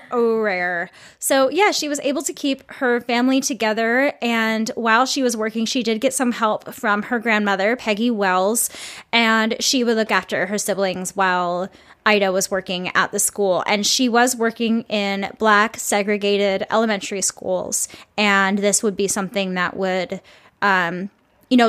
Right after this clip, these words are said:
uh, an experience that she would take on with her and remember years down the line in her civil rights activism.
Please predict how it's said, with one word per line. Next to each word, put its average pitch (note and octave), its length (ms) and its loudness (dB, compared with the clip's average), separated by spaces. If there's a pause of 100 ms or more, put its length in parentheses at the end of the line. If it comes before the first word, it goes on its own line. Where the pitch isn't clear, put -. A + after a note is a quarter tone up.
uh, A#3 140 2 (160)
an A#3 80 0
experience C#4+ 400 2
that C4 80 -2
she B3+ 160 2
would A3+ 240 0
take B3 260 0
on G#3+ 180 4
with G3+ 160 -2
her G3 200 0
and F#3 100 -2
remember F#3 640 0
years G3 520 0 (140)
down G3 260 0
the F#3 80 -2
line F#3 240 2
in F3+ 100 -6
her E3+ 520 -2 (680)
civil G3+ 340 2
rights F3+ 240 0
activism. - 720 -8